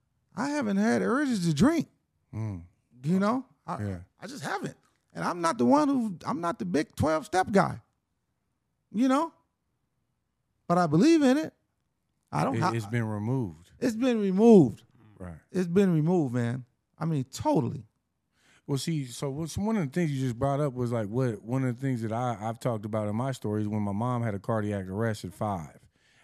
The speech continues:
Speaker 2: And so when she had a cardiac arrest at five years old, she forgot who I was. And she, and my dad brings me in and into the hospital, and she had just been come out of the coma. And, and, and I remember that feeling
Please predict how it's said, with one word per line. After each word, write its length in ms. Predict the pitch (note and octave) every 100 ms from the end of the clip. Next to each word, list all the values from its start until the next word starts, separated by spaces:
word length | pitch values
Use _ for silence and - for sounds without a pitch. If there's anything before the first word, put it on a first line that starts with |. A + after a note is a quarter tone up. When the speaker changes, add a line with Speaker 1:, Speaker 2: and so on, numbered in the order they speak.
| -
Speaker 2:
And 100 | A2
so 120 | A2+
when 160 | A2+ A2
she 120 | C3
had 120 | A#2
a 100 | F#2+ G2 A2+
cardiac 380 | - C#3 B2+ A2+
arrest 400 | G2+ B2+ C#3 A#2+
at 120 | G2+
five 280 | B2+ B2 A2
years 220 | G#2+ G#2+
old, 340 | C#3 C3 G#2 F#2+ _ _ _
she 160 | - A2+
forgot 400 | A2 A2 B2 A2
who 180 | A#2+ A#2
I 140 | G#2
was. 640 | F#2+ B2 A#2 E2 - - _ _ _ _ _
And 240 | A2 A2
she, 220 | G2 - A2
and 200 | G#2+ G2+
my 120 | F#2+
dad 380 | G#2+ A#2 A#2 A2
brings 260 | A#2+ G#2+
me 220 | A2+ A2+
in 300 | A#2 A#2 A#2
and 240 | G#2+ E2+ - - _ _
into 240 | G#2 A2 A#2
the 100 | A#2
hospital, 680 | B2+ A#2+ A#2 A2+ A#2+ A#2
and 100 | A2+
she 160 | G#2 A2
had 100 | G2+
just 240 | A2+ A2
been 180 | A2+ A2+
come 240 | G#2+ C3 B2
out 180 | A#2
of 60 | A2
the 60 | G#2+
coma. 440 | - B2+ A#2+ A#2
And, 240 | A2+ G#2 - - _
and, 300 | G#2+ G#2+ F#2 -
and 220 | G#2 G2+
I 100 | A2
remember 440 | A2 A#2+ C#3 B2
that 180 | A2+ G2
feeling 560 | - C#3 C3+ G#2+ E2